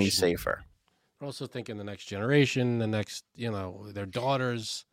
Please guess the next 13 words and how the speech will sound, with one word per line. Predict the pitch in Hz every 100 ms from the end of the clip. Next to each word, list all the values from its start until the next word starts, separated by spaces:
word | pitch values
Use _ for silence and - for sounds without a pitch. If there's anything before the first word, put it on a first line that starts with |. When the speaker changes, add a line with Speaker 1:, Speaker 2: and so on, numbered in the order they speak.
| _ _ _ _ _ _ _ - - -
Speaker 2:
But | 143
you | 147
know | 175
what | 143
the |
thing | 143 147
is, | 131 -
too? | 143 156 151 113
Yeah, | 113 139
we | 104 131 175
can | 156 120
fix | 110 - - 151 - - - -
that. | - 92 90 71